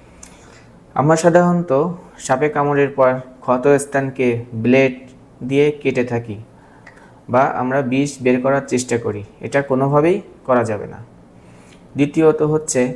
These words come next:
ওই ক্ষত স্থান কোনোভাবেই মুখ দিয়ে চুষে বিষ বের করার চেষ্টা করা যাবে না। এতে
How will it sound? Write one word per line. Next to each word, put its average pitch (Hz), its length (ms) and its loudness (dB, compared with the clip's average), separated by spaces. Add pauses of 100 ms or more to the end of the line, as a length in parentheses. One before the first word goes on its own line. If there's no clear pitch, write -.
(540)
ওই 139 180 4
ক্ষত 131 180 0 (180)
স্থান 139 260 0 (180)
কোনোভাবেই 147 520 2 (480)
মুখ 139 220 0 (280)
দিয়ে 147 200 4 (600)
চুষে 143 280 0 (120)
বিষ 139 180 2 (140)
বের 131 200 0
করার 151 200 2 (100)
চেষ্টা 131 260 -2
করা 131 200 2 (100)
যাবে 110 260 0
না। 87 80 -12 (1400)
এতে 147 180 4